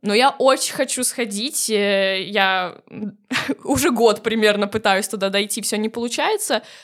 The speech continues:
но, опять же, я вот всем советую, особенно если вам понравилось кино, я думаю, никто не пожалеет. При том, что в Р Т Б Д на белорусском языке показы, поэтому там это «Калека» Звострова и «Нишман».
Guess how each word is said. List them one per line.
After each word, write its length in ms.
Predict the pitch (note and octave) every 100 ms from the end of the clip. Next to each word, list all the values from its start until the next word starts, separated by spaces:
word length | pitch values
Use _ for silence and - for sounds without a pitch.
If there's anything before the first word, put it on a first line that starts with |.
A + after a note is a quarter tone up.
| C#4
но, 380 | A3 A#3+ B3 A#3+
опять 300 | A#3+ A#3 G3+
же, 200 | F#3+ F3
я 380 | F#3 G3+ G#3 F#3+
вот 160 | F#3+ F#3
всем 280 | - F#3+ F#3+
советую, 680 | - G#3+ F4+ - C#4 C4 F#3+
особенно 360 | G3 A3 G3+
если 260 | F#3+ F#3+ G3
вам 180 | F#3 F3+
понравилось 480 | F3+ F3+ F#3+ G#3
кино, 280 | - C#4 D#4+
я 180 | D#4+ G3+
думаю, 840 | G#3 G#3+ G3+ G3 F#3 F#3 - -
никто 340 | F#3+ F#3+ - G3+
не 420 | G3 F#3+ G3 F#3+
пожалеет. 600 | F#3+ G3 G3 E3+ D#3+ E3 - - _ _ -
При 140 | A3
том, 200 | B3+ B3
что 600 | - - G3+ G3+ G3 G3
в 40 | G3+
Р 100 | G#3
Т 100 | G#3
Б 140 | G#3
Д 240 | G3+ G3+
на 120 | G3 F#3+
белорусском 440 | G3+ G#3 - G3
языке 300 | G3 G3 E4
показы, 420 | F#4 D4 A#3 A#3+
поэтому 300 | G#3 F3+ G3
там 200 | F#3+ F#3
это 140 | F3+ F3+
«Калека» 400 | F#3 F#3+ F#3+ F#3
Звострова 640 | F#3+ F3 F3+ - F3 E3
и 100 | E3
«Нишман». 540 | F3 C4 D#4+ F4 D4+